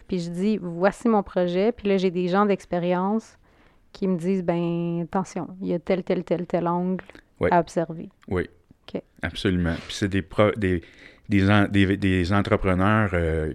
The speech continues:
Speaker 2: qui en ont vu beaucoup, beaucoup, beaucoup.
Speaker 1: Fait que c'est comme un... dans le monde des startups, des fois, on va parler des accé-, des accélérateurs, on est un peu là-dedans, hein.
Speaker 2: Oui.
Speaker 1: Fait que c'est l'idée de, « J'en ai vu d'autres, je vois ton projet,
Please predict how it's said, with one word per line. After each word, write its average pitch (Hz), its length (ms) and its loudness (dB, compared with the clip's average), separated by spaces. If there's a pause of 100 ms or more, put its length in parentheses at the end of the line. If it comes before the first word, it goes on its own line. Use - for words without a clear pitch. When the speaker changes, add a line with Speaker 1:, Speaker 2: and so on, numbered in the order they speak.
(120)
Speaker 2:
qui - 100 -6
en 82 220 -2
ont 82 260 -2
vu 87 500 -6 (460)
beaucoup, 98 300 2
beaucoup, 95 220 -2
beaucoup. 87 280 -6 (720)
Speaker 1:
Fait 202 100 -2
que - 80 -10
c'est 220 100 0
comme 208 180 2
un... 170 480 -2 (420)
dans 185 220 2
le 170 100 2
monde 180 200 0
des 185 100 0
startups, 170 360 -2
des - 60 -8
fois, 185 140 -2
on 180 40 -2
va 175 60 -2
parler 180 220 0
des 180 160 -4
accé-, 175 220 -4
des 180 240 0
accélérateurs, 175 720 2
on 185 100 4
est 175 140 2
un 175 80 2
peu 175 120 0
là-dedans, 170 480 2
hein. 175 80 -4
Speaker 2:
Oui. 196 120 4
Speaker 1:
Fait 180 100 2
que - 80 -16
c'est 180 160 2
l'idée 175 300 2
de, « 175 320 4 (800)
J'en 175 260 4
ai 185 80 4
vu 180 80 -4
d'autres, 185 580 2 (220)
je 165 100 0
vois 185 160 4
ton 185 140 2
projet, 180 560 0